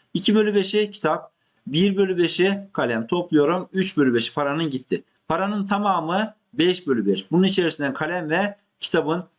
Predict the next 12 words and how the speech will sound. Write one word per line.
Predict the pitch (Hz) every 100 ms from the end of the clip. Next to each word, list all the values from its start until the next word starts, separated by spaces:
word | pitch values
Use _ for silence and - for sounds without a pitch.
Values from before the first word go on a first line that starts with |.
| _
parası | 151 139 156
üç | 160 160
bölü | 139
beş | 127 123
çıkartıyorum. | 135 117 117 151 143
Beşten | 156 151 143
üç | 131
çıktı, | - -
iki, | 117 - 180
ortak | - 139 139 143 -
payda | 113 101 104
beş. | 170 185